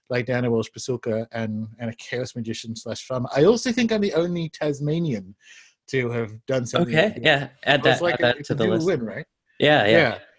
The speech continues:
Speaker 2: I, I've seen your podcast grow over the years, and I think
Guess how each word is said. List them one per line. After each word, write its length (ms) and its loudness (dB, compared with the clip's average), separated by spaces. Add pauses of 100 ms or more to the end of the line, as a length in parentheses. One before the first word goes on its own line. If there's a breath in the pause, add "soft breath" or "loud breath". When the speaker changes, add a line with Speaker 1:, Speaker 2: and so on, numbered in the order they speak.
(200)
Speaker 2:
I, 360 0
I've 100 2
seen 200 2
your 160 6
podcast 600 0
grow 200 6
over 160 0
the 120 -4
years, 600 -4
and 360 -4
I 60 -4
think 320 -8